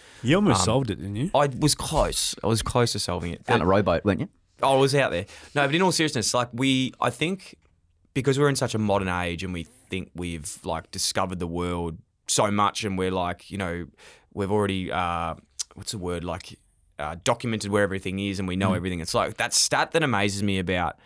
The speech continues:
Speaker 2: eighty percent of the world's ocean floor, like, isn't still undiscovered.
Speaker 3: Yeah.
Speaker 2: So the
Speaker 1: Mm.
Speaker 2: fact that we have no idea, to ple-, to be completely honest, where they even are, like, gives me the most sick feeling. It, it would be absolutely petrifying.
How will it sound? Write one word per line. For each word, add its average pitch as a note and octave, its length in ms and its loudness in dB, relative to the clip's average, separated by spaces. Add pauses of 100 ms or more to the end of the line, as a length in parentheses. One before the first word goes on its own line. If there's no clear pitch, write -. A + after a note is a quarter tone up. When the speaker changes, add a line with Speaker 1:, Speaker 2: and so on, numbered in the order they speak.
(160)
Speaker 2:
eighty A2+ 160 0
percent G#2 300 0
of F#2+ 120 -2
the F#2 120 -4 (160)
world's F#2 500 -4 (220)
ocean F#2 280 -2
floor, F#2 300 -4
like, F2 260 -4
isn't G2+ 240 -2
still A2+ 300 2
undiscovered. A2+ 680 -2
Speaker 3:
Yeah. G#2+ 180 4
Speaker 2:
So C3 100 0
the C#3+ 60 4
Speaker 1:
Mm. A#2 100 2
Speaker 2:
fact E3 240 0
that A3 200 4 (300)
we A2 220 2
have B2 160 4
no A2 220 4
idea, F2+ 280 2
to - 100 -12
ple-, F2+ 180 -4 (180)
to A2 100 0
be G#2 180 4
completely F#2 360 -2
honest, E2+ 180 -4
where G2 160 4
they F2 160 2
even E2+ 160 -2
are, E2 420 -2
like, G2+ 280 0
gives G2 260 -2
me F#2 240 -2
the F#2 140 -4
most F2 500 -4 (440)
sick - 280 -6
feeling. F2+ 560 -8 (320)
It, A#2 180 0 (140)
it B2+ 120 4
would C#3+ 120 6
be C3+ 160 4
absolutely D3 300 2
petrifying. F#2+ 520 -2